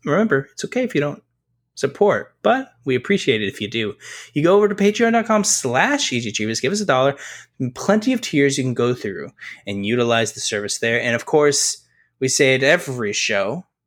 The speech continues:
utilize their D M service. D M me, and I will always read your question on the show. Any question, comments, concerns, thoughts,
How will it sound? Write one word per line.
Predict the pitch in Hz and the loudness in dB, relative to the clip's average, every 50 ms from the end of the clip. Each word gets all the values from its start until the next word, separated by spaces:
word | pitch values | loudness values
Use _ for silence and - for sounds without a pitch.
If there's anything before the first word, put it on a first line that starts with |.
| _ _ | _ _
utilize | - 123 127 131 127 127 127 123 120 - | -2 0 0 2 2 2 2 2 0 0
their | 135 123 117 | -2 -2 -2
D | 117 - 123 127 | -2 -2 0 0
M | 147 202 196 | 0 0 -2
service. | - - 104 95 67 73 - - - - - - _ _ _ _ _ _ _ | -2 -4 -6 -6 -8 -10 -10 -10 -10 -12 -12 -16 _ _ _ _ _ _ _
D | - 135 131 131 | 0 2 2 4
M | 127 135 | 4 2
me, | 135 139 143 170 214 254 269 - _ _ _ _ _ _ _ - | 2 2 2 2 0 -2 -4 -8 _ _ _ _ _ _ _ -4
and | 123 123 | -2 0
I | 123 123 | 0 0
will | 120 123 123 - | 0 -2 -2 0
always | - 156 208 269 262 147 95 - - - - - _ _ _ _ _ _ _ _ _ _ | 2 2 4 4 4 2 0 -4 -10 -16 -16 -18 _ _ _ _ _ _ _ _ _ _
read | - 127 123 117 | -4 -4 -2 0
your | 123 120 117 | -2 -2 -2
question | - - 120 113 - - 113 | 0 -2 0 0 -2 -6 -6
on | 107 104 | -8 -8
the | 104 - | -8 -8
show. | - - 151 185 208 247 240 _ _ _ _ _ _ _ _ _ _ _ _ | -4 -2 0 0 0 -2 -4 _ _ _ _ _ _ _ _ _ _ _ _
Any | 120 120 117 | -2 -2 0
question, | - 147 139 131 - - 131 | 0 0 0 0 -2 -6 -6
comments, | 127 - 127 120 127 123 - | -4 -2 -2 -2 -2 -6 -8
concerns, | - 117 - 131 123 117 - | -10 -6 -4 -4 -4 -4 -2
thoughts, | - 127 117 107 - - - | 0 0 0 0 -4 -10 -12